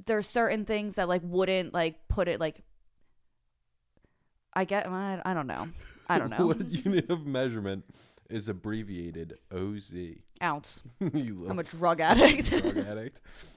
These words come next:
Speaker 2: True or false? The human shoulder is a ball and joint socket.
Speaker 1: True.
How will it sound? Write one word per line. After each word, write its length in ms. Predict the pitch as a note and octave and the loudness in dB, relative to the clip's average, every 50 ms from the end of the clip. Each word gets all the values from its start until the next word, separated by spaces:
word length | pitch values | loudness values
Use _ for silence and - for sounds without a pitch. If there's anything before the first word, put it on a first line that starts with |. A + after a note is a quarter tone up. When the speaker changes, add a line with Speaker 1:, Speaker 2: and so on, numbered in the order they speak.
| - _ _ - _ _ _ _ - | -20 _ _ -20 _ _ _ _ -16
Speaker 2:
True 340 | - - - D3+ D#3+ E3+ | -12 -4 0 2 2 2
or 140 | F3 F3+ F3 | 2 2 0
false? 640 | - - - D3 C3+ A2 F2 - - - - - - _ _ _ _ _ _ _ _ _ _ _ _ - | -2 -4 -4 -2 -2 -2 -4 -6 -12 -16 -18 -18 -20 _ _ _ _ _ _ _ _ _ _ _ _ -10
The 120 | G#2 G2+ G2+ | -8 -8 -8
human 420 | - - A#2+ C3 C#3+ E3 F3+ F#3 | -8 -6 -4 -4 -2 -2 -4 -4
shoulder 640 | F3+ - - E3+ D#3+ D#3 D#3+ D3+ A2+ F#2 F#2 F#2 - | -6 -8 -8 -6 -6 -4 -4 -4 -4 -4 -6 -6 -6
is 180 | - F#2+ F2 F#2 | -8 -8 -6 -6
a 60 | F2+ | -6
ball 600 | E2 D#2+ - _ - F#2 G2 G#2+ A2 A#2 A#2+ B2+ | -8 -10 -16 _ -12 -10 -8 -6 -4 -4 -4 -4
and 260 | A#2+ A2+ G#2+ F#2+ F2+ | -4 -6 -6 -8 -8
joint 420 | - G#2 F#2 F#2+ F#2+ F2 - _ - | -8 -8 -6 -6 -6 -8 -12 _ -20
socket. 600 | - - - - D#2+ D2+ D2 - - - - _ _ _ _ - - - _ | -20 -18 -14 -14 -14 -14 -14 -18 -18 -20 -20 _ _ _ _ -20 -20 -18 _
Speaker 1:
True. 200 | - F4+ - | -8 -8 -8